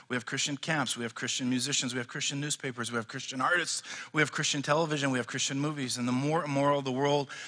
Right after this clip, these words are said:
around us has become, the more alternative Christian organizations have multiplied, correct? Now, I'm not saying that there's anything wrong with any of these. Please don't get your shorts in a knot and walk out of here this morning that way. They all have their advantages, without question.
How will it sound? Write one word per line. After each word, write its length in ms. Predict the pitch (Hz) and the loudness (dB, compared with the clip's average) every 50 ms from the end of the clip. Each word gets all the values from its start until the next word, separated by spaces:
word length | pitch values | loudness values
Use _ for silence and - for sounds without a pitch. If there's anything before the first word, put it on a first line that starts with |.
| - - - | -8 -4 0
around 360 | 139 135 139 139 147 151 147 | 2 6 8 8 8 8 6
us 160 | 139 - - | 4 0 0
has 100 | 135 123 | 0 -2
become, 460 | 120 127 120 - - 175 175 156 147 | -4 -4 -4 0 4 4 4 4 4
the 100 | 139 135 | 4 4
more 420 | 131 135 131 143 147 151 156 160 156 | 4 4 4 4 4 6 6 4 4
alternative 720 | 135 131 127 - - - 175 180 175 139 123 123 113 - - | 2 -2 -4 -4 -4 -2 0 2 2 2 2 0 -2 -4 -8
Christian 400 | - - 147 143 - - 139 131 | -8 -4 -2 -2 0 0 0 -2
organizations 680 | 127 127 127 123 123 127 127 160 175 170 - 139 - | -2 -2 0 0 0 0 0 0 0 0 0 -2 -2
have 120 | 139 135 147 | -4 -2 -2
multiplied, 580 | 170 196 180 - 127 - 104 82 76 - - _ - | -2 -2 -4 -6 -8 -6 -4 -4 -6 -6 -12 _ -6
correct? 340 | - 135 180 202 - - - _ _ _ _ _ _ _ _ _ _ _ _ _ _ _ _ _ _ _ _ _ _ - - _ - | 0 0 0 0 -2 -8 -20 _ _ _ _ _ _ _ _ _ _ _ _ _ _ _ _ _ _ _ _ _ _ -20 -18 _ 6
Now, 100 | 147 147 | 8 8
I'm 100 | 147 156 | 8 10
not 180 | 170 185 202 - | 8 6 8 8
saying 280 | - - 170 170 170 160 | 4 4 4 2 0 0
that 140 | 151 143 | -2 -2
there's 160 | 151 139 123 139 | -2 -2 0 0
anything 340 | 139 143 139 - 135 127 | 0 0 -2 -2 -2 -2
wrong 300 | 123 127 127 131 127 123 | 0 2 2 2 2 2
with 160 | 117 101 - 107 | 0 -2 -2 -4
any 160 | 95 90 87 | -4 -4 -4
of 80 | 87 | -6
these. 160 | 92 95 - - | -6 -6 -8 -8
Please 420 | _ - - 175 170 170 156 - | _ -10 -6 -2 -2 -2 -2 -2
don't 380 | - 135 127 123 117 - - - | -2 -2 -2 -4 -4 -8 -8 -8
get 180 | 110 107 110 | -8 -6 -4
your 200 | 110 107 98 92 - - | -4 -4 -4 -6 -6 -8
shorts 360 | - - 120 117 107 - - | -8 -4 -4 -4 -4 -4 -4
in 80 | 110 101 | -4 -4
a 60 | 95 | -4
knot 240 | 98 90 90 80 - | -4 -4 -4 -6 -8
and 80 | - 95 | -8 -8
walk 160 | 85 82 - | -8 -6 -6
out 120 | 87 82 82 | -8 -8 -8
of 60 | 82 | -10
here 120 | 82 78 | -12 -12
this 180 | 82 85 - - | -10 -10 -10 -10
morning 200 | 87 82 82 80 82 | -10 -14 -14 -16 -18
that 120 | - - | -18 -20
way. 80 | - - - _ _ _ _ _ _ _ _ _ _ _ _ _ _ _ _ _ _ _ _ _ _ _ _ _ - | -20 -20 -20 _ _ _ _ _ _ _ _ _ _ _ _ _ _ _ _ _ _ _ _ _ _ _ _ _ 0
They 120 | 143 151 156 | 4 6 6
all 120 | 180 196 | 6 6
have 220 | 185 185 170 156 | 6 4 2 2
their 120 | 160 156 147 | 4 2 2
advantages, 680 | 131 120 123 113 117 113 - 98 87 95 71 - - - | 4 4 2 0 0 0 -4 -10 -10 -10 -8 -8 -8 -8
without 320 | 160 147 - 165 160 165 - | -6 -2 0 0 0 -2 -4
question. 400 | - 123 87 - - - - | -6 -6 -4 -4 -4 -8 -8